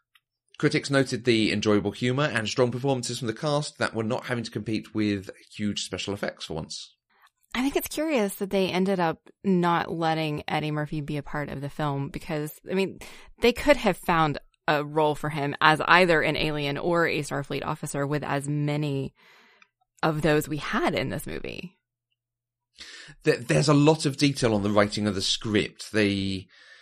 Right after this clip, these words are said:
Speaker 1: uh, two guys who wrote it, so there's a story by, I, I want to say Harve Bennett and Leonard Nimoy, and they
Speaker 2: Mm-hmm.
Speaker 1: had the story. It went to these two guys to write it, who were going to write it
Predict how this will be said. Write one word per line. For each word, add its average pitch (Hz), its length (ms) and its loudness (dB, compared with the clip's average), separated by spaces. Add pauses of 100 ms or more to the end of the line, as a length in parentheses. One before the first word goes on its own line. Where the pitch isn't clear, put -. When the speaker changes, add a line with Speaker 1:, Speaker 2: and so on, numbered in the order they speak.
(480)
Speaker 1:
uh, 92 480 -6
two 151 360 -4
guys 156 380 0
who 139 120 -2
wrote 123 480 -2
it, 117 240 0 (380)
so 127 120 -6
there's 107 200 0
a 101 60 -4
story 147 540 2
by, 113 680 2 (100)
I, 90 80 -2 (260)
I 95 80 -8
want 98 200 -2
to - 60 -4
say 104 120 0
Harve 98 280 -2
Bennett 92 300 2
and 90 480 0
Leonard 90 280 0
Nimoy, 82 420 -8 (360)
and 87 160 -6
they 98 160 4
Speaker 2:
Mm-hmm. 98 720 0
Speaker 1:
had 87 100 -6
the 98 80 -2
story. 90 500 -2 (840)
It 104 140 0
went 143 180 6
to 143 80 -8
these 139 140 -2
two 135 180 -2
guys 120 280 2
to 117 120 -4
write 113 300 0
it, 85 100 0
who 110 140 0
were 101 60 -2
going 104 160 2
to 98 100 -8
write 104 240 0
it - 80 -12